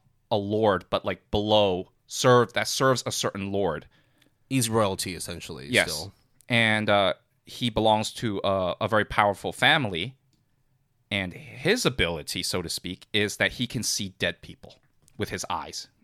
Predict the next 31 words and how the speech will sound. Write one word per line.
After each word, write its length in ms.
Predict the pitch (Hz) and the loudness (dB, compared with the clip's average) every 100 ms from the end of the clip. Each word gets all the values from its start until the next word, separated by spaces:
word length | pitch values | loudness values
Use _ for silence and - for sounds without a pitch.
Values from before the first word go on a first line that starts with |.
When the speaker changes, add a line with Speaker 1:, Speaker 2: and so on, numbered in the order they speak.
| _ 107 - _ _ _ - | _ -16 -16 _ _ _ -4
Speaker 1:
And 300 | 101 98 92 | -2 -2 -4
it's 120 | 90 | -8
about, 360 | 90 92 95 _ _ _ _ _ _ _ | -2 -2 -2 _ _ _ _ _ _ _
um, 380 | 104 95 90 90 _ _ - | -2 0 -2 -6 _ _ -10
this 160 | 101 - | -8 2
guy 320 | 113 104 104 | 4 6 4
is 160 | 98 | 0
like, 180 | 98 - - | -2 -2 2
"Oh, 260 | 135 107 - | 4 4 2
I 160 | 104 - - | -2 -2 -10
meet 260 | 117 120 120 _ _ - | -4 -2 -4 _ _ -8
this 240 | 104 - - _ _ - | -6 -6 -10 _ _ 2
girl 500 | 123 113 104 107 _ _ | 6 8 6 2 _ _
who 100 | 123 | -6
has 260 | 104 110 101 | 0 0 0
this 160 | 110 | -8
ability. 460 | 101 135 139 117 104 | -4 -2 0 0 0
I 160 | 104 139 | 2 2
kinda 200 | 147 117 | 2 0
have, 240 | 104 101 | 0 0
like, 180 | 101 92 | -2 -2
a 60 | 110 | -4
weird 260 | 104 101 95 | -2 -2 -2
ability. 560 | 95 98 92 101 127 _ _ _ _ - | -2 -2 -2 -4 -6 _ _ _ _ -6
You 160 | 110 175 | 2 2
have 120 | 131 | 2
nowhere 360 | 110 101 92 | 0 2 2
to 80 | 92 | 2
go. 420 | - 92 87 117 - _ _ _ | 0 2 2 0 -6 _ _ _
Why 300 | 110 113 110 | -2 2 2
don't 340 | 110 110 104 | 2 2 0